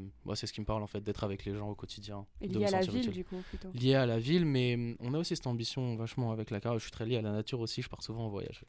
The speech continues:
Speaker 1: en rando, tout seul dans la montagne. Euh, on a cette ambition à fond d'aller dans les,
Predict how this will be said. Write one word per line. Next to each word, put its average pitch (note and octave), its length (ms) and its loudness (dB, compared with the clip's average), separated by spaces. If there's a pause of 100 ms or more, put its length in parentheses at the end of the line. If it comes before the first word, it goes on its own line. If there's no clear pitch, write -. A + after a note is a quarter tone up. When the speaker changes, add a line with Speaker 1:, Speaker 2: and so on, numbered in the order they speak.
(140)
Speaker 1:
en G2+ 60 -8
rando, G2+ 260 -4
tout - 100 -18
seul A2 180 -6
dans G#2+ 120 -8
la F#2 80 -8
montagne. A2+ 240 -10 (540)
Euh, A#2+ 640 2
on A#2 100 -4
a A2 80 -4
cette - 120 -8
ambition A2 320 -4
à G#2 40 -6
fond B2+ 180 -6
d'aller A2 220 -2
dans G#2+ 140 -4
les, G#2 160 -8